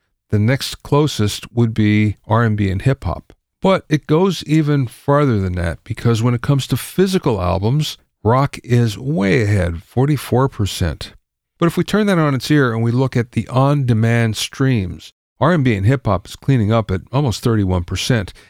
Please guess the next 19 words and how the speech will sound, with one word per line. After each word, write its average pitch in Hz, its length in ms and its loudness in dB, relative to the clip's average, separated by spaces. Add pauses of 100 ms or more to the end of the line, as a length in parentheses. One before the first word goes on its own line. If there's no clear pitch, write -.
(160)
and 113 140 0
on-demand 135 560 2
video, 165 540 2 (160)
even 135 260 0
higher, 92 560 0
almost 107 400 -2
thirty-four 101 480 -2
percent. - 540 -10 (680)
So - 160 -2
what 196 140 4
I 214 60 4
find 175 340 0
interesting 147 420 0
here 120 320 4
is 117 540 0
the 113 80 -6
fact 120 320 -2
that 113 200 0
rock, 139 520 0